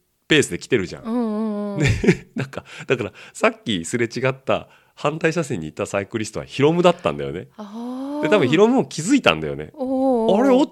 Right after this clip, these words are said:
Speaker 1: チー何もうスタートしてんの？」みたいな。
Speaker 2: おーおーおーおーおー。
Speaker 1: で、慌てて追っかけてきたみたいで。
Speaker 2: そうなんだ。
Speaker 1: うん。「まだ一時じゃないですけど」みたいなこと言われて、
Speaker 2: うん。
Speaker 1: 「あ、ごめん、なんか別に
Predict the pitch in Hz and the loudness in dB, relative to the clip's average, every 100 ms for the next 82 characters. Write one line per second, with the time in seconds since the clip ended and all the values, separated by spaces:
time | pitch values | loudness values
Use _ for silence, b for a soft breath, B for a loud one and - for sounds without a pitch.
0 | - 127 123 233 151 - 117 104 95 95 | -4 0 2 4 4 6 4 4 -2 -4
1 | 78 78 76 131 240 240 - 214 190 202 | -6 -6 -8 -6 -4 -4 -4 -6 -8 -10
2 | 190 175 165 160 - - _ _ _ _ | -10 -12 -10 -8 -8 -10 _ _ _ _
3 | _ _ _ 147 151 160 135 - 98 95 | _ _ _ 2 4 2 2 2 -4 -6
4 | - 147 139 135 127 127 - - 277 311 | -8 -10 -8 -12 -14 -18 -20 -20 -14 -12
5 | 381 392 339 269 254 233 220 208 208 185 | -10 -10 -8 -8 -6 -4 -6 -6 -8 -6
6 | 175 185 107 170 170 113 82 127 - 82 | -2 -2 0 -2 0 0 2 0 0 -6
7 | 73 78 78 82 80 73 - - - 240 | -8 -12 -12 -12 -12 -12 -16 -18 -10 -4
8 | 254 254 208 98 120 - - 110 113 76 | -2 -2 -2 -2 -4 -4 -8 -8 -6 -10
9 | 67 - 87 101 101 | -10 -14 -12 -8 -8